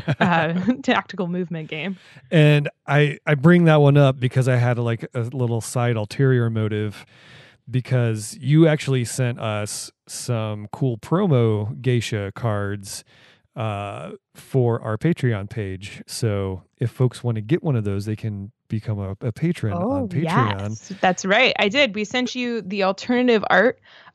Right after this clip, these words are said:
Speaker 2: of one of the geishas, and it has a unique player power. So not
Speaker 1: Yeah.
Speaker 2: only would it be unique art for people's games, it would be a new player ability.
Speaker 1: So there you go.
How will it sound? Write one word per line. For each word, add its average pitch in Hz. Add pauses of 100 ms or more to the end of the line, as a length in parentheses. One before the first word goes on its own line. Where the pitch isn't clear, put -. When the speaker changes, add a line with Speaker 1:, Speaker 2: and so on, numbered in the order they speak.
Speaker 2:
of 190
one 196
of 196
the 185
geishas, 185
and 185
it 185
has 180
a 180
unique 180 (240)
player 214
power. -
So 190
not 190
Speaker 1:
Yeah. -
Speaker 2:
only 220
would 196
it 180
be 180
unique 170
art 185
for 185
people's 175
games, 170
it 190
would 175
be 175
a 165
new 170
player 180
ability. - (160)
Speaker 1:
So -
there 120
you 110
go. 110